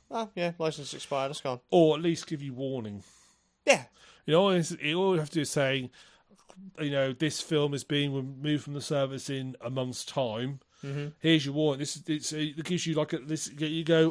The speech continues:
Speaker 2: "Okay, well, in a month's time, I'm not going to list, I'm not going to watch that anymore. I've got a month now to watch it," rather than, say, just disappearing.
Speaker 1: Yeah.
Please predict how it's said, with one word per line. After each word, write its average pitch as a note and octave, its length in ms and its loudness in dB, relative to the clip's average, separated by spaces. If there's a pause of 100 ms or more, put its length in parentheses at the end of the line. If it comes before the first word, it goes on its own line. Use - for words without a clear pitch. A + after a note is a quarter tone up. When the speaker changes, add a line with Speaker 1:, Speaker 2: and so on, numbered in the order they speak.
Speaker 2:
"Okay, D3 420 2
well, D3 60 2
in C#3+ 40 0
a D#3 40 0
month's F#3 200 2
time, D3 140 0
I'm D3+ 60 2
not D3+ 120 2
going C#3 160 0
to C#3+ 120 -8
list, - 260 -6
I'm C#3+ 80 -8
not C#3+ 100 -6
going B2+ 160 -4
to C3+ 80 -10
watch C3+ 220 -4
that G#2+ 80 -12
anymore. A#2+ 460 -4 (100)
I've A#2 140 -10
got B2 100 -8
a B2 40 -8
month C3 280 -4
now A2+ 220 -6
to A2+ 340 -10
watch A2+ 320 -8
it," G#2 140 -10 (280)
rather C#3 240 4
than, B2+ 80 -6
say, B2 180 -4
just - 180 -12
disappearing. G2+ 580 -10 (240)
Speaker 1:
Yeah. B2+ 160 -4